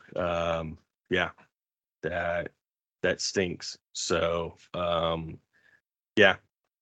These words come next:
hopefully, um, it's nothing, you know, with the previous ones where, you know, stuff has come out and it was, um, you know, it kind of family issues or whatnot, uh, on it. So,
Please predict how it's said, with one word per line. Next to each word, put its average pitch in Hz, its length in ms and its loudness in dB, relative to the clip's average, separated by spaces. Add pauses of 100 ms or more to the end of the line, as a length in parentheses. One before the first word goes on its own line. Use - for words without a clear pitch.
(160)
hopefully, 92 760 0
um, 92 380 -4
it's - 200 -10
nothing, 90 680 -2 (240)
you 95 140 -2
know, 85 240 -8
with 92 140 -4
the - 60 -14
previous 87 480 -4
ones 90 680 -2
where, 87 360 0 (100)
you 92 140 -4
know, 82 80 -8
stuff 82 280 -4
has 87 120 -6
come 82 200 -6
out 82 260 -4
and 82 100 -8
it 82 140 -10
was, 80 500 -12 (800)
um, 82 640 -4 (1040)
you 92 140 -2
know, 85 180 -6 (240)
it 80 100 -8
kind 82 280 -4
of 80 180 -8 (440)
family 90 440 0
issues 85 480 -4
or - 80 -6
whatnot, 80 640 -4 (260)
uh, 85 340 -2
on 90 260 2
it. - 160 -4
So, 85 520 -4